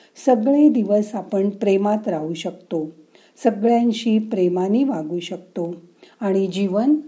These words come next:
आनंदी करू शकतो. त्यासाठी फक्त दिवाळीच हवी असं नाही,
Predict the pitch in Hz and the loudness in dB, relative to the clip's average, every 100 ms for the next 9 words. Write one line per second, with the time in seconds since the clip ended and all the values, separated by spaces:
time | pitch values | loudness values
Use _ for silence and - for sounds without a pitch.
0 | - _ 220 202 202 254 277 294 226 180 | -16 _ -8 -2 2 4 4 2 0 -4
1 | 175 - 180 - 196 175 - - _ 269 | -6 -8 -12 -12 -10 -10 -12 -20 _ -4
2 | 269 302 302 294 285 233 208 - 269 220 | 0 0 0 0 0 -4 -10 -6 -2 0
3 | 202 196 202 247 247 - 185 190 190 185 | 0 2 2 0 -4 -6 -4 -2 -2 -4
4 | 185 185 175 | -6 -4 -6